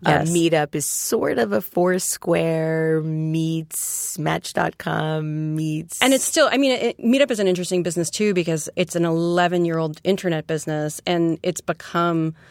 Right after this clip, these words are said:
Speaker 2: sort of synonymous with getting together offline with people that you find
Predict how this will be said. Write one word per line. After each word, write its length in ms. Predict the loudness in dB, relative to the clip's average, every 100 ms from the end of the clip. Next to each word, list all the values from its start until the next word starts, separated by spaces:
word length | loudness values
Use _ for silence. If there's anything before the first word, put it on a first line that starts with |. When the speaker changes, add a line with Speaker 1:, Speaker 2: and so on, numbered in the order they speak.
| -20 _
Speaker 2:
sort 180 | -6 -2
of 80 | 0
synonymous 720 | 0 -2 2 2 0 -2 -8 -16 -4
with 320 | -4 -4 -10 _ _ _ 0
getting 200 | 2 2
together 300 | 2 2 4
offline 480 | 2 2 -2 -2
with 200 | -4 -8 -8
people 280 | -6 -4
that 160 | -4 -4
you 160 | -4 -6
find 400 | -4 -2 -2